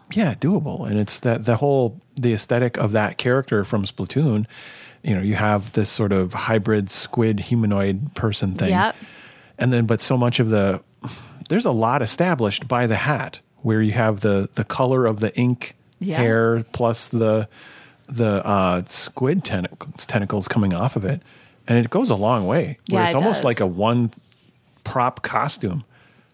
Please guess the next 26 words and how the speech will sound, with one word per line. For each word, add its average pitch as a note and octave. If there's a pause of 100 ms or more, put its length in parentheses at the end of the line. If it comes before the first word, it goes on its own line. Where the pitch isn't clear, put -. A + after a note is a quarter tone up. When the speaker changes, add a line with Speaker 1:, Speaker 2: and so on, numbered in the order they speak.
(240)
Speaker 2:
Yeah, G4+
I -
mean, G3
could B3
be. F3+
It F3+
gives F#3
you, F#3+
it D#3
definitely F#3+
gives F3
you E3+
a E3
feel F#3
for D#3
it. -
Speaker 1:
Yeah. A#2 (280)
Speaker 2:
Um, - (200)
but, G3+
but A#3+
we D#4+
didn't G4+
stop A3+
there. C4+
<laughs> -
Speaker 1:
True. F#3